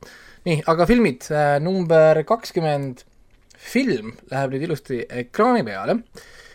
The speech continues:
Ja selleks on Netflixi ilus, äh, imeline, äh, seriaalil põhinev, äh, imelisel zombiseriaalil, Lõuna-Korea zombiseriaalil põhinev Kingdom, Ashin of the North.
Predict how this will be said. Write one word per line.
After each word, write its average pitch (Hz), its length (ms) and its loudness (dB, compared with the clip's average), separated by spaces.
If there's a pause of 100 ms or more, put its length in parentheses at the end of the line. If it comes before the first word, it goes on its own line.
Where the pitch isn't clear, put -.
(120)
Ja 139 280 0 (500)
selleks 185 640 -2
on 147 360 -2
Netflixi 143 840 -8
ilus, 135 580 -8
äh, 110 560 -12 (220)
imeline, 151 640 0 (1300)
äh, 123 440 -4
seriaalil 151 520 4
põhinev, 127 540 -2 (500)
äh, 117 800 -8
imelisel 120 560 -2
zombiseriaalil, 110 760 -2
Lõuna-Korea 113 420 -6
zombiseriaalil 127 640 -6
põhinev 120 300 -8
Kingdom, 110 480 -6 (600)
Ashin 127 600 -6 (160)
of - 180 -16
the 120 80 -8
North. 143 480 0